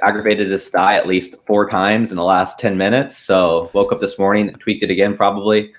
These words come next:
So yeah, Garrison Matthews getting a lot of touches right now. Twenty-eight plus minutes in four straight games,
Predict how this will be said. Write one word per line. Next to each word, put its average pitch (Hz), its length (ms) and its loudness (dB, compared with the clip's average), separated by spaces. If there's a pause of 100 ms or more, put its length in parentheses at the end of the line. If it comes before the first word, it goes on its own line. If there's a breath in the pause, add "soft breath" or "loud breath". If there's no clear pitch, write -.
(300 soft breath)
So - 140 -6
yeah, 101 280 2
Garrison 120 380 -2
Matthews 107 340 0
getting - 160 -4
a 85 60 -2
lot 92 340 2
of - 80 -2
touches 113 380 -2
right 87 160 0
now. 87 400 -4
Twenty-eight 143 340 2
plus 139 220 0
minutes 139 280 0
in 104 60 -6
four 120 260 0
straight 120 320 0
games, 110 460 -2